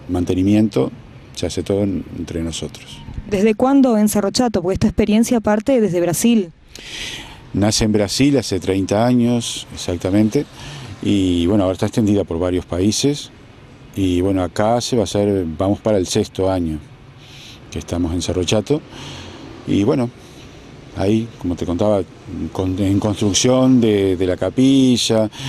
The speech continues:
Speaker 1: en reformas dentro de la casa, de a poquito, porque todo va costando, pero bueno, suave, pero se va haciendo algo. Pero nosotros como recursos que tenemos, digo, es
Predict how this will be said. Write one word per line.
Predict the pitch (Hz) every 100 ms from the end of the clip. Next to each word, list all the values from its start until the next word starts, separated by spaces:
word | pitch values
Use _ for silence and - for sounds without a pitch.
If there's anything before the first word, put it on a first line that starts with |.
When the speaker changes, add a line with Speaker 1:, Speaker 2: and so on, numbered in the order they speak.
| 127
Speaker 1:
en | 90 92
reformas | 90 107 104 101 95
dentro | 90 92
de | 90
la | 87
casa, | 120 123 117 104 92
de | 85
a |
poquito, | 87 82 120 110 110
porque | 80 76
todo | - 87 87 80 76 87 82
va | 85
costando, | 90 - 113 139 170
pero | 135 98
bueno, | 95 80 - - - - -
suave, | - 104 127
pero | 131
se | 110
va | 85
haciendo | - 80 80
algo. | 71 - -
Pero | 117 110
nosotros | 104 160 165
como | - 117 110
recursos | 104 92 156 180 165 135 -
que | 104
tenemos, | 92 113 165 143
digo, | 110
es | 101